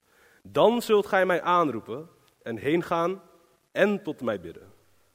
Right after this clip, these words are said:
En ik zal naar u horen. Dan zult gij mij zoeken en vinden, wanneer gij naar mij vraagt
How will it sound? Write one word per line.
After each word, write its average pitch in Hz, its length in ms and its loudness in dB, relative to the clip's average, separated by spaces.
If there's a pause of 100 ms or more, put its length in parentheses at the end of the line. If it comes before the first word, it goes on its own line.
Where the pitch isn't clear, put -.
En - 220 -20
ik - 160 -12
zal 113 220 -6
naar 98 200 -8
u 90 80 -14
horen. 85 380 -18 (1120)
Dan 143 240 -2
zult 151 260 2
gij 143 260 0
mij 120 160 -4
zoeken 202 480 -6 (340)
en 110 120 -10
vinden, 92 420 -8 (1040)
wanneer 127 340 -2
gij 151 320 0
naar 123 220 -6
mij 120 220 -6
vraagt - 480 -8